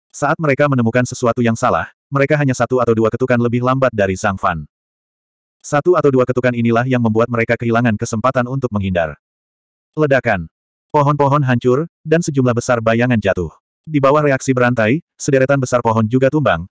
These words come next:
secara paksa membuka jalan di hutan lebat. Mampu bertahan hidup di hutan Ghost Yin dan menyebabkan keributan seperti itu, tentu saja ia adalah binatang yang terpencil.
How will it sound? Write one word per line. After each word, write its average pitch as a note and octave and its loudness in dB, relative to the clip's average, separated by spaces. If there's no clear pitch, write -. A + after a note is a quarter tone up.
secara A2 -2
paksa A#2 -2
membuka A2+ 0
jalan A#2+ 2
di A#2 0
hutan A#2 -2
lebat. F#2 0
Mampu D3 2
bertahan C3+ 0
hidup C3 2
di B2+ 0
hutan B2 0
Ghost B2 0
Yin A#2+ 0
dan B2+ 2
menyebabkan G#2+ 0
keributan A2+ 0
seperti B2+ -4
itu, G2+ -2
tentu C#3+ 0
saja A2+ 0
ia A2+ 0
adalah G#2 0
binatang B2+ 0
yang F#2 -2
terpencil. F2+ -4